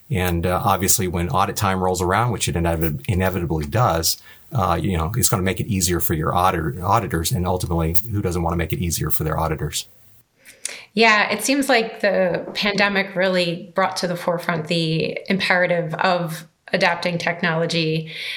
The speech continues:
Speaker 2: you know, to work smarter. And hopefully
Speaker 1: Mm-hmm.
Speaker 2: that is something that's here to stay and will be top of mind for nonprofits to, you know, work smarter and not longer to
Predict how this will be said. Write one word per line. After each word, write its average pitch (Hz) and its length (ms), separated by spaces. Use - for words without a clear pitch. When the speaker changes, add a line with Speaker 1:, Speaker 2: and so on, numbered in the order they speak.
Speaker 2:
you 190 120
know, 170 160
to 185 160
work 180 640
smarter. 170 840
And 170 160
hopefully 180 380
Speaker 1:
Mm-hmm. 196 240
Speaker 2:
that 180 180
is 180 140
something 165 360
that's 160 220
here 170 220
to 156 80
stay 165 300
and 165 120
will 165 200
be 202 180
top 180 300
of 185 120
mind 185 320
for 170 120
nonprofits 165 880
to, 160 420
you 185 100
know, 156 440
work 175 680
smarter 160 760
and 160 460
not 156 360
longer 156 720
to 160 640